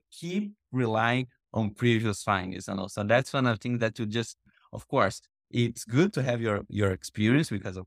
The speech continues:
course you have, uh, more things to add, but every audit's gonna be, like, a different story with a different risk assessment, with different planning approach. So, but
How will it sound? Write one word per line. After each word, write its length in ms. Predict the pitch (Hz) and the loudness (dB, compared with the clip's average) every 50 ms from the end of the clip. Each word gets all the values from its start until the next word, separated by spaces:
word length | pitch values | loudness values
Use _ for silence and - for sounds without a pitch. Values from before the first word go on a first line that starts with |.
| - | -6
course 280 | - 104 101 101 101 - | -2 0 0 0 0 -2
you 80 | 104 | -4
have, 200 | 98 104 98 95 | -2 -2 -2 -2
uh, 160 | 95 95 95 98 - _ _ _ | -2 -4 -4 -6 -8 _ _ _
more 220 | - 98 101 104 101 | 0 2 2 2 2
things 320 | 104 113 110 107 104 - | 0 -2 -2 -4 -4 -2
to 100 | - 98 | 0 2
add, 200 | 95 101 113 127 - _ _ _ _ _ _ | 4 4 2 2 -4 _ _ _ _ _ _
but 220 | 113 110 101 - _ _ _ | 2 2 2 0 _ _ _
every 280 | - 117 127 127 170 175 | 2 2 4 4 4 4
audit's 460 | 151 139 135 139 151 151 175 160 - | 6 8 8 6 6 6 2 0 0
gonna 180 | - 156 151 143 | 0 0 0 0
be, 100 | 135 139 | 0 0
like, 200 | 139 143 135 - | -2 -2 -2 -2
a 60 | 143 | -4
different 320 | 120 127 123 - 143 127 | -4 -4 -4 -4 -6 -6
story 320 | - - - 147 180 175 120 | -4 -2 0 0 2 2 0
with 260 | 104 101 101 95 - | 0 -2 -2 -2 -6
a 40 | - | -6
different 400 | - 95 95 - - 101 95 101 | -4 -4 -2 0 0 0 0 0
risk 220 | 98 95 - - | -4 -6 -6 -8
assessment, 600 | 104 - - 139 139 147 147 - - 147 139 127 | -10 -4 -2 0 0 0 -2 -2 -2 -2 -2 -2
with 180 | 104 98 95 95 | -4 -6 -4 0
different 360 | 98 98 - - 98 98 101 | 0 0 0 0 -2 -4 -2
planning 340 | - 107 110 127 135 143 143 | 0 2 4 4 4 4 2
approach. 440 | 139 - - 147 135 135 147 143 - | 0 0 0 2 2 2 2 0 -2
So, 140 | - - 107 | -4 -6 -2
but 240 | 101 107 107 101 | 0 0 0 0